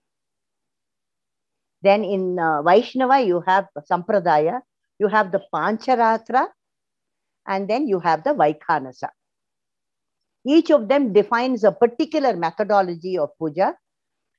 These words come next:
the kind of mantras that are chanted, the way in which the Garbhagriha is, uh, assembled. What are all the pieces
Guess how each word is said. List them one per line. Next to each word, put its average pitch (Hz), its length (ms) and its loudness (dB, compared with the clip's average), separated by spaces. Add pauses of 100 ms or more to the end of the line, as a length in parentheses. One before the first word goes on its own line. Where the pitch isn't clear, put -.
(120)
the 196 100 0
kind 202 440 2
of 220 200 2
mantras 196 560 0
that 160 160 0
are 135 220 -4
chanted, 214 500 -4 (640)
the 185 180 2
way 269 500 6
in 226 240 -2
which 277 240 -6
the 208 420 -6 (360)
Garbhagriha 226 920 2
is, 190 380 -6
uh, 139 360 -4
assembled. 143 500 -4 (240)
What 170 180 -4
are 220 140 0
all 220 200 2
the 262 120 -2
pieces 220 420 -8